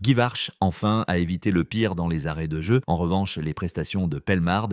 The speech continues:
placé à contre-emploi côté gauche, de Diop et de Hunou ont laissé une impression très neutre, voire préoccupante. Koulibaly, transparent et trop facilement déstabilisé, aurait probablement pu ou dû être remplacé plus tôt.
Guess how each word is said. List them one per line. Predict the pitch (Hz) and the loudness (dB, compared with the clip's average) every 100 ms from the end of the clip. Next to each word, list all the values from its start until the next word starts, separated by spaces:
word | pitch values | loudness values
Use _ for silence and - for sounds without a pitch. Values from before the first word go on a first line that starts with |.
| 80 | -4
placé | 82 78 98 85 | -6 -4 -2 -2
à | 76 | -2
contre-emploi | - 92 - 78 92 85 71 | -4 -4 -4 -4 0 -2 -2
côté | - 95 82 | -2 -2 0
gauche, | 80 87 - 85 | -2 -2 -4 -2
de | 87 | 0
Diop | 85 95 82 | 2 2 0
et | |
de | 82 82 | -2 0
Hunou | 87 113 147 120 | 2 2 4 4
ont | 92 92 | 2 2
laissé | 87 85 - 110 | 0 0 -2 -2
une | 95 82 82 | 0 0 -2
impression | 78 80 - 107 92 | -4 -6 -4 -4 -4
très | - 127 | 0 2
neutre, | 95 87 - - | 2 0 -4 -2
voire | 110 110 - | 0 0 0
préoccupante. | 147 131 - - 69 - - - - - | 0 2 0 -4 -6 -8 -18 -20 -20 0
Koulibaly, | 156 147 131 120 120 | 4 6 4 2 0
transparent | 107 110 - 95 123 107 | -2 -2 0 0 2 2
et | 80 | 0
trop | 120 139 | 0 0
facilement | 107 92 98 92 87 | 2 0 0 0 0
déstabilisé, | 80 104 92 85 80 80 104 113 | 0 0 0 -2 -2 -2 -2 0
aurait | 95 90 85 | 0 0 -4
probablement | - 123 110 95 87 87 | -2 0 2 2 0 0
pu | 80 - 151 160 - | -2 -2 0 0 0
ou | 98 | 0
dû | 92 135 131 - | 0 0 0 2
être | 101 - 87 | 0 0 -2
remplacé | 78 90 82 78 95 | -2 -2 -2 -4 -4
plus | 82 85 | -4 -4
tôt. | - 110 | 0 0